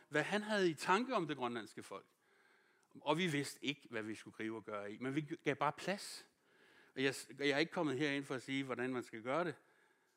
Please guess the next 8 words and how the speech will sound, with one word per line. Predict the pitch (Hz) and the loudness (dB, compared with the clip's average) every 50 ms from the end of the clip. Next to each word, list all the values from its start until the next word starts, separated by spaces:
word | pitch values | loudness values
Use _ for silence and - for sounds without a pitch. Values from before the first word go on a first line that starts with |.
| _ _ _ _ _ _ _ _ _ _ _ _ _ _ _ | _ _ _ _ _ _ _ _ _ _ _ _ _ _ _
Overhovedet | - 110 107 98 - 127 156 208 453 143 104 | -4 -2 0 0 4 6 6 8 8 6 4
ikke. | 92 87 - - - - - _ _ - | 4 0 -4 -12 -20 -20 -20 _ _ -10
I | 101 104 | -10 -6
skal | - - | 0 0
ikke | 135 - - | 0 2 2
gøre | 147 120 | 2 2
ligesom | 107 95 90 113 98 | 2 0 -4 -4 -2
os. | 110 147 175 - - - | -2 -2 -2 -4 -10 -18